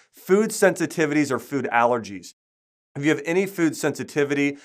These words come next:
let's say you consume dairy and your nose runs a little bit or your body doesn't do well with that, or let's say an issue like gluten, that's a warning sign that you have leaky gut. So again, any food sensitivity or food intolerance. Number two,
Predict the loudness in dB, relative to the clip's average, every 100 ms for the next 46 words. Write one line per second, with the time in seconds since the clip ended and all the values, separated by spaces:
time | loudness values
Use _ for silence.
0 | -8 -2 -2 0 0 2 -2 -4 -4 -4
1 | -4 0 2 2 2 0 -2 -2 0 0
2 | -2 -4 -4 -4 -4 -2 -2 0 -2 -2
3 | -2 -2 -6 -8 -6 0 2 2 -2 -2
4 | -2 -2 -2 -4 -6 -6 -6 -6 -8 -8
5 | -4 -4 -4 -4 -2 -2 -8 -10 -14 -20
6 | -8 2 4 4 2 0 4 6 6 2
7 | 0 0 0 -2 -2 -4 -4 -8 -6 -2
8 | -2 0 -4 -4 -6 -6 -4 -2 -4 -4
9 | -2 -2 -2 -4 -4 -6 -6 -6 -4 -6
10 | -4 -4 -6 -8 -6 0 2 2 0 -6
11 | _ _ 2 2 4 0 0 -2 0 -2